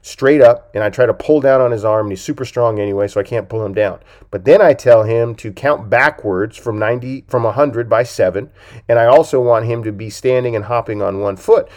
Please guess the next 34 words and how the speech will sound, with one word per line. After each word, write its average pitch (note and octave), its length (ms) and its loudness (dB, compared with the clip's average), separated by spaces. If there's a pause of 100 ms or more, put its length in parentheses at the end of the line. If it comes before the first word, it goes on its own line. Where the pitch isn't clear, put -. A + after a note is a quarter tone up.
(120)
When A#2+ 140 -4
I A#2 80 4
try A#2+ 220 4
to A2 80 -2
grab A2+ 280 4
him G#2+ 140 -8
and F#2+ 100 -10
pull B2 200 0
him F#2 100 -8
down, C#3 460 2 (240)
that's A2+ 240 -2
an A#2 80 -6
example A#2 640 -2
of G2 160 2
Hicks' G2 340 -8
law." E2+ 360 -4 (360)
Okay? G2 320 -2 (260)
Bunch C#3 380 4
of A#2+ 140 0
different B2+ 340 -2
actions A2+ 400 -4
happening A2+ 400 -4
at A2+ 80 -4
the G2 80 -16
same A2+ 300 -6
time. C#3 260 -2
It's A#2+ 100 -8
harder G#2+ 300 0
to F#2+ 80 -8
keep G2+ 240 -14
focus G#2+ 320 -6
on G2 180 -6
one G#2+ 180 -4
thing, F#3 360 2